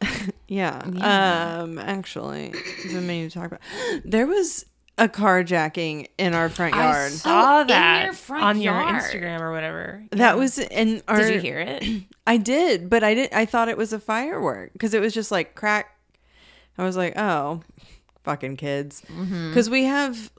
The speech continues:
Speaker 1: uh, some wild children <laughs> across the way.
Speaker 3: Yeah, they're carjacking people. It's crazy.
Speaker 2: <laughs>
Speaker 1: Yeah, I mean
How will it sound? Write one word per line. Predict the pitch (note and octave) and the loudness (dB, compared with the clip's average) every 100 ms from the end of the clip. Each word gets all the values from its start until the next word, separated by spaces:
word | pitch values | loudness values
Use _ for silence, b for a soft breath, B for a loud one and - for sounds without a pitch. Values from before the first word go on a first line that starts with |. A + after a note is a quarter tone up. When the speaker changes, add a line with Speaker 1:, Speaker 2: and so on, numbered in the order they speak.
| - | -6
Speaker 1:
uh, | A3+ G3+ E3+ | 0 2 2
some | - F#3+ | 0 -2
wild | F3+ A3+ A3 D3+ C#3+ C#3+ | 2 4 4 2 0 -8
children | - F#3+ F3+ F3 C#3+ | -2 0 2 0 -4
<laughs> | D#3+ | -4
across | - - - - | -6 -6 -8 -4
the | E3+ | -2
way. | D3+ D3+ C#3+ C#3+ | 0 -2 -4 -6
Speaker 3:
Yeah, | C4+ | -6
they're | F#3+ | -8
carjacking | - F3+ B3+ F3 D3+ D3 | -6 -6 -6 -8 -10 -14
people. | D3 D3 D#3 D#3 | -12 -12 -10 -4
It's | C4 A#3+ - - | -2 0 -4 -6
crazy. | D#3+ A3 G3+ E3 D3+ D#3+ F3 | -2 -2 -2 -4 -4 -6 -8
Speaker 2:
<laughs> | - - | -10 -4
Speaker 1:
Yeah, | G3+ F#3+ - | -2 -2 0
I | G#3+ | 2
mean | F#3+ F#3+ F3+ E3+ | 2 0 0 -2